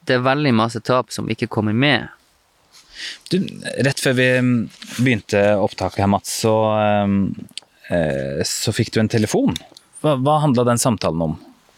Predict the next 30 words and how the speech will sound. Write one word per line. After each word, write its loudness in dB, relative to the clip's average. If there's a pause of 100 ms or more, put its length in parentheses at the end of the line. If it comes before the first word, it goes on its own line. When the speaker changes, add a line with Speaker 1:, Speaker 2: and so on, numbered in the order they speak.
(760)
Speaker 1:
Ja, 2
det 4
var 4
en 0
reineier 2
som 0
ringte 0
meg. 0
Han 2
er 0 (180)
sørenifra -2
her. -8 (320)
Og 0
han 2
sa 2
at -2
han 0
hadde 0 (120)
hatt 0
så -2
store 2
tap 0 (140)
nå, -2
han, 0
og -6
han 2
lurte 0
nå 2
på -2
hva, 0